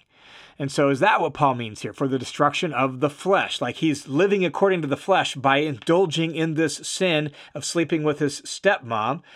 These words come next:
I am handing him over to Satan for the destruction of his fleshly way of doing life. But if that's the case, well, then what does Paul mean by "so that the Spirit may be saved"?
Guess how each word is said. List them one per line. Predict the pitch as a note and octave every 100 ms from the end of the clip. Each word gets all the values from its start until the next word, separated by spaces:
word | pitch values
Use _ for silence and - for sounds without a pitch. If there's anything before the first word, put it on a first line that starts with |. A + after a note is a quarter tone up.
| - - -
I | C#3+ D3
am | D3+ D3 C3+
handing | B2 F3 F#3+ F3+
him | E3
over | E3+ D#3
to |
Satan | C3+ D3+ D#3 D3+
for | C#3+
the | C#3
destruction | B2+ - E3 - F3 D#3
of | D3 D3 - -
his | - D3 -
fleshly | - E3+ - F3+ D#3+
way | C#3+ C#3+ D3+
of | C#3
doing | B2 C#3 C#3 D#3+
life. | G3+ A#2 - - - - - - - -
But | - D3+
if | C#3+
that's | D#3+ G3 F#3
the | - C#3+
case, | - A#2+ C3 - -
well, | D3+
then | D3 D3
what | E3
does | D#3+
Paul | - E3+
mean | D3 D#3
by | D3 C#3+ D#3+
"so | - D3
that | D3 D3
the | D3+
Spirit | - - C4 F4 F#3+ C#3
may | B2
be | A2 G2+
saved"? | - A2+ G2+ _